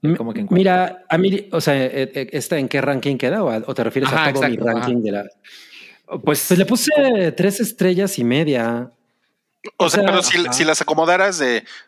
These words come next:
Speaker 3: tu f-, más favorita a tu menos favorita.
Speaker 2: Ajá,
Speaker 1: Mira,
Speaker 2: del uno al
Speaker 1: una,
Speaker 2: cuatro.
Speaker 1: la, la, la primera me gusta muy cabrón y veo que no es la favorita de todo el mundo, pero me gusta muy cabrón porque siento que era, en realidad era, era algo de lo que yo no esperaba nada, o bueno, como que nadie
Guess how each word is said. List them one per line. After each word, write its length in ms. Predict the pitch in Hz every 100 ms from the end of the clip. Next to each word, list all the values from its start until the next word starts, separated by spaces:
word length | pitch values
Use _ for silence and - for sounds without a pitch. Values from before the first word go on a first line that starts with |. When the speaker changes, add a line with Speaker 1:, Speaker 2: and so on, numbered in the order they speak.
| _ -
Speaker 3:
tu 380 | 131 120 117
f-, 160 | 110 - -
más 360 | 127 147 143
favorita 560 | - 123 113 131 143 143
a 120 | - 107
tu 140 | 110
menos 320 | 110 131 131
favorita. 460 | - 95 101 - 123 - - - -
Speaker 2:
Ajá, 160 | 123
Speaker 1:
Mira, 220 | 160 180 170
Speaker 2:
del 80 |
uno 80 | 147
al 80 | 151
Speaker 1:
una, 120 | 240
Speaker 2:
cuatro. 260 | 233 131 131
Speaker 1:
la, 120 | 170 -
la, 180 | 190 180 185 - -
la 160 | 196
primera 400 | 202 220 262 285
me 140 | 285 226
gusta 260 | 185 180 202
muy 200 | 190 190
cabrón 320 | 190 165 165
y 80 | 170
veo 200 | 165 190
que 120 | 196
no 120 | 156 151
es 120 | 175
la 100 | 151
favorita 380 | 143 120 120 139
de 60 |
todo 120 | 143
el 60 | 131
mundo, 160 | 123 127
pero 140 | 131
me 80 | 127
gusta 220 | 160 175
muy 140 | 220 208
cabrón 260 | 185 165
porque 200 | 165 170 135
siento 280 | 156 151
que 160 | - 139
era, 100 | 131
en 160 | 131 117
realidad 200 | 113 135 143
era, 260 | 147 147 147
era 500 | 147 151 151 143 131
algo 240 | 135 143
de 60 | 131
lo 100 | 113
que 120 | 110
yo 100 | 131
no 80 | 139
esperaba 400 | - 120 117 123
nada, 380 | 110 123 190 -
o 140 | 107
bueno, 320 | 98 113 104
como 180 | 104 104
que 80 | 117
nadie 460 | 113 107 113 107